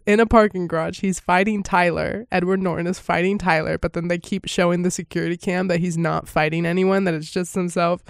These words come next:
My friend that I was watching, <laughs> my friend that I was watching with said, "This is just the S-,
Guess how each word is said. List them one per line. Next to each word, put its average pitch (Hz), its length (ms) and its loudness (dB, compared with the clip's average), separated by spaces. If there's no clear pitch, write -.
My 202 220 0
friend 262 240 6
that 262 80 8
I 233 80 12
was 220 120 6
watching, 202 340 6
<laughs> - 1300 -10
my 254 100 -2
friend 254 180 2
that 240 80 6
I - 20 8
was 196 80 4
watching 190 240 2
with 175 160 -2
said, 175 400 0
"This 247 180 4
is 403 140 4
just - 300 4
the 220 60 6
S-, - 200 0